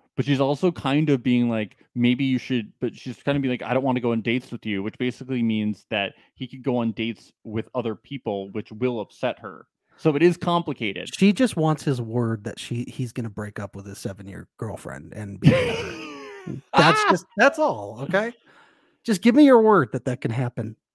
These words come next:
Speaker 2: okay? <laughs>
Speaker 1: It's a complicated situation.
Speaker 2: It is. Look, this is,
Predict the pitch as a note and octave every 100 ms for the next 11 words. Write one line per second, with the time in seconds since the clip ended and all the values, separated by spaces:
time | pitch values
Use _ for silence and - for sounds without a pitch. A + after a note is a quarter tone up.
0 | - D3+ F#3 - - - - E3+ - D#3+
1 | - G#2+ - C3+ G2+ G2 G2 F2+ F2+ -
2 | - - E2+ - - C#3+ C#3+ B2 E2+ -
3 | A#2 G2+ - - - - - - - -
4 | - A#2 - -